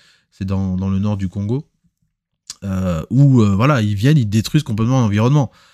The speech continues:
Euh, donc on, là, on se pose la question de savoir, mais, euh, est-ce qu'ils ont respecté les normes ? Est-ce qu'ils ont fait,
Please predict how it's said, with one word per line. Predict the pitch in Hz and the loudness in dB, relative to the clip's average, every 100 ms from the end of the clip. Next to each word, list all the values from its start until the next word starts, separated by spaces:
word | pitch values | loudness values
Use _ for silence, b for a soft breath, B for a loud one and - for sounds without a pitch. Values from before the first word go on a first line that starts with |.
| b b b | b b b
Euh, | 92 95 98 | -4 0 0
donc | 95 117 120 | 0 -2 2
on, | 123 | 2
là, | 147 | 2
on | |
se | 147 | 0
pose | 127 139 | -2 -2
la | 120 | -2
question | 117 104 156 | -4 -2 -2
de | |
savoir, | - 120 139 | -2 0 0
mais, | 110 104 | 0 0
euh, | 101 98 90 | 0 -2 -2
est-ce | 101 123 - | -2 -2 -2
qu'ils | 147 | -4
ont | 127 | -2
respecté | 110 - 98 120 | -4 -6 -6 -2
les | 143 | 0
normes ? | 156 95 | 0 0
Est-ce | 98 104 | -4 -6
qu'ils | - 139 127 123 117 107 | -6 -4 -2 0 -2 -4
ont | 110 | -6
fait, | - 123 120 113 110 101 | -4 -2 0 0 -2 -4